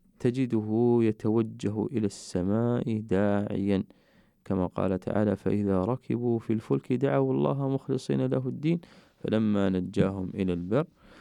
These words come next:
إلى البر إذا هم يشركون". فهم وإن أظهروا في تصرفاتهم وفي أقوالهم أنهم ينكرون وجود الله، فإنهم في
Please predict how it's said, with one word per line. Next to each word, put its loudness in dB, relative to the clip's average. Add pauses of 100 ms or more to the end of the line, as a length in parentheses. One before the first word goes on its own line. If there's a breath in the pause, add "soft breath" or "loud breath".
(360 loud breath)
إلى 2
البر -2
إذا 2
هم -2
يشركون". -2 (720 soft breath)
فهم 0 (400)
وإن 0
أظهروا -2 (460)
في -2
تصرفاتهم -6
وفي -6
أقوالهم -4 (680 loud breath)
أنهم 0 (160)
ينكرون -2
وجود -4
الله، -2 (1400 soft breath)
فإنهم 0
في 0